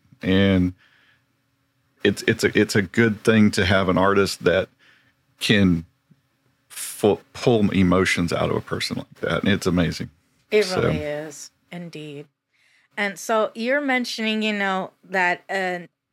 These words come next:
Speaker 2: part of, half of the battle is being good at what you do and having passion, but engagement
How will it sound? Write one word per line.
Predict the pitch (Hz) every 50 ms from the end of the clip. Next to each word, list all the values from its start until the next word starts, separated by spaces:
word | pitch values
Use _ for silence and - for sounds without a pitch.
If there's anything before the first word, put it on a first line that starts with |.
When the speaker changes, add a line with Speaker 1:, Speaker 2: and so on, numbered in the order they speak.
| _ _
Speaker 2:
part | - 254 247 254 262
of, | 247 - - _
half | - - 247 262 294 294 -
of | 214
the | 214 202
battle | 208 202 202 196 202 202 190
is | 185 180 170 160
being | 165 190 190 180 180 165
good | 180 185 175
at | 170 151
what | 165 170 165 -
you | 170
do | 156 160 165 165
and | 160 165
having | 170 156 147 156
passion, | 143 - 196 185 175 175 - - - 160 156 147
but | - 160 151 - -
engagement | 180 170 175 170 160 185 180 180 185 190 175 - - 156 139 120 135